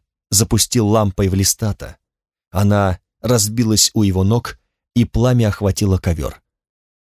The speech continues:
В руках у меня оказался факел. Длинный кусок покрывала, которое я стянул с дивана и поджёг. Я боролся с Листатом, отбивался руками и ногами. Клодия отчаянно кричала.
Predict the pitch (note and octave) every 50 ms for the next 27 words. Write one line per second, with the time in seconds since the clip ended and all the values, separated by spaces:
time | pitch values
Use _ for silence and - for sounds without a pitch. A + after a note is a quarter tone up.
0 | _ _ - A2 A#2 A#2+ A2+ - - A2 G2+ - - G2+ G2+ G2 G2 G2 F#2+ -
1 | - G#2 F2+ G#2 F#2+ F#2 - G#2+ G2+ - B2 G#2+ F#2+ - C#2 A#1+ - - _ _
2 | _ _ _ _ _ - _ - G2+ F#2+ A#2+ B2+ C3+ C3 B2 A#2+ A#2 A2+ - -
3 | A2 - - B2 A2+ - - - A#2 - - C3 C3+ B2+ C3+ B2 G#2 F2 E2+ E2+
4 | - F#2 - G2 G2 F#2+ F#2 F2+ F#2+ G#2 G#2 - - - G#2+ G2+ G2+ G2+ F#2+ E2+
5 | F2 G2 F#2+ F#2+ G#2 G#2+ G#2+ A2 A2 - G#2+ G2 - F#2+ F#2 F2 G2 F#2+ E2 D2+
6 | - - - - _ _ _ _ _ _ _ _ _ _ _ _ _ _ _ _
7 | _ _ G2 G2+ G#2+ A#2+ A2+ G2 A2+ A2+ A2 A#2 A#2+ A2+ G#2 - - G#2+ - -
8 | G2+ G2 F#2 - - - F#2 E2+ - - B1 - - _ _ _ _ _ _ _
9 | _ _ _ - G#2 G2+ G2+ A2 A#2+ A2 A#2 A#2+ A#2 - - A#2+ A2+ A2 A2 G#2
10 | - - C3 B2 A#2 A2+ A#2 - - A#2 G2+ G2 F#2+ F#2+ F2+ F#2 E2+ E2 D#2 C2+
11 | - - _ _ _ _ _ _ _ _ _ _ _ _ _ _ _ _ _ _
12 | _ _ _ _ - A2+ A#2 B2 B2+ B2+ A#2+ A2 A#2 A2 G#2+ G2 - - - A#2+
13 | A2 G#2+ G#2 G2+ G2 G2 - - G2 F#2+ - - - F#2+ E2+ D2 D2 - -